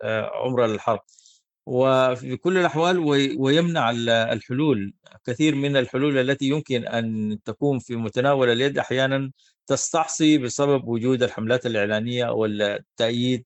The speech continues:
الإعلامي لدفع الحرب في، آه، للاستمرار. وأنا أعتقد أن هذا السلوك يجب أن ينتهي بالحوار بين، فتح الحوار بين الصحفيين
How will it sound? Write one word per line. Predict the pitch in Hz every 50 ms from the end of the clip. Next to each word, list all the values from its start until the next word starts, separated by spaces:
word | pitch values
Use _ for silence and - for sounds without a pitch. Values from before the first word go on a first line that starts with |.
| _ -
الإعلامي | 113 110 107 107 - - - 113 104 104 110 113 123 123 123 123 117
لدفع | 113 107 107 110 110 - - 110 107 104 101 101 127 123 - 104
الحرب | 101 95 - - 113 113 -
في، | - - 110 104 104 104 104
آه، | 107 101 101 98 98 - _ _ _ _ _ _ _ _ -
للاستمرار. | 117 104 104 110 113 113 117 110 - - 127 117 113 113 110 98 95 - _ _ _ _ _ _ _ -
وأنا | 120 139 160
أعتقد | 160 156 196 175 175 160
أن | 160 151
هذا | 151 170 175 160
السلوك | - - 151 156 165 -
يجب | 165 165 156 156 139 -
أن | - 123 123 123 123 120 120 120 120 120 117 117 113 117 117 -
ينتهي | - 131 123 120 117 110 - - 156 147 147 143 143 143 143
بالحوار | 135 117 117 120 104 - - 127 139 143 135 117
بين، | 107 127 135 139 135 135 139 135 139 - _ - -
فتح | 147 139 - -
الحوار | 127 120 - 120 127 127 117 107
بين | 104 123 135 139 135 131
الصحفيين | 131 127 131 - - - 113 110 110 107 107 101 98 - - 107 101 113 - - 120 120 123 117 110 101 98 101